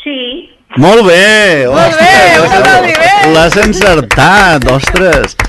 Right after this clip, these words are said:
Speaker 2: Així m'agrada parlar amb la gent que ve ben preparada, sí, sí. Així que et dius Mari Carme.
Speaker 1: Sí.
Speaker 2: I què més?
Speaker 1: Martínez.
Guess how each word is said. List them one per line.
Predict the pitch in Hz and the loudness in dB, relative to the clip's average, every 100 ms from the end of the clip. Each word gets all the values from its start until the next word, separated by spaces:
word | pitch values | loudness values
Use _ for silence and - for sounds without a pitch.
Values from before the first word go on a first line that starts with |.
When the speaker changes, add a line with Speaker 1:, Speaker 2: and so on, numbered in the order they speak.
| - - - | -8 -8 -8
Speaker 2:
Així | - 180 | -6 -4
m'agrada | 170 143 147 156 - | -2 0 0 0 -2
parlar | 117 127 | -4 -2
amb | 135 | -2
la | 120 | -2
gent | 120 131 | -4 -4
que | 120 | -4
ve | 104 113 127 120 | -4 -2 -2 -2
ben | 107 104 | -4 -4
preparada, | 117 - 69 69 69 60 | -6 -8 -8 -10 -12 -12
sí, | 302 311 | -12 -12
sí. | 76 - 73 381 - | -12 -12 -12 -12 -10
Així | 294 147 | -8 -6
que | 160 | -6
et | 131 | -6
dius | 175 185 | -8 -8
Mari | 117 143 135 123 | -8 -6 -4 -2
Carme. | 147 123 90 71 - _ _ _ _ _ 277 247 - | -2 0 -4 -8 -14 _ _ _ _ _ -20 -20 -14
Speaker 1:
Sí. | 285 277 285 - - | -12 -12 -14 -16 -12
Speaker 2:
I | 101 | -2
què | 131 | 0
més? | 131 71 - - _ _ _ _ _ _ _ _ _ - | 0 -2 -8 -20 _ _ _ _ _ _ _ _ _ -12
Speaker 1:
Martínez. | 226 220 311 311 262 196 - | -10 -10 -10 -10 -10 -12 -18